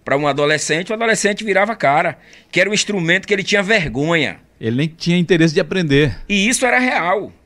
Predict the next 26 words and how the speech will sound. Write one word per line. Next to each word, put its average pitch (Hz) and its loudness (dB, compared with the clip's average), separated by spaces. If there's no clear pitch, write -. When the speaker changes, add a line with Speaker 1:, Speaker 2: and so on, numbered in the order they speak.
Speaker 2:
Verdade. 101 -2
Speaker 1:
Isso 226 -2
era 143 2
real. 101 -4
Pouca 196 0
gente 170 -6
sabe 285 -4
disso, 175 -10
mas 151 -4
isso 170 -8
era 180 -6
real. 151 -4
Só 240 -4
que 247 -10
de 247 0
lá 185 4
pra 151 0
cá, 156 -2
isso 175 -8
foi 180 -6
desconstruído. 139 -6
Hoje 139 -4
a 135 -2
garotada 127 -6
tá 127 -4
aí. 113 -4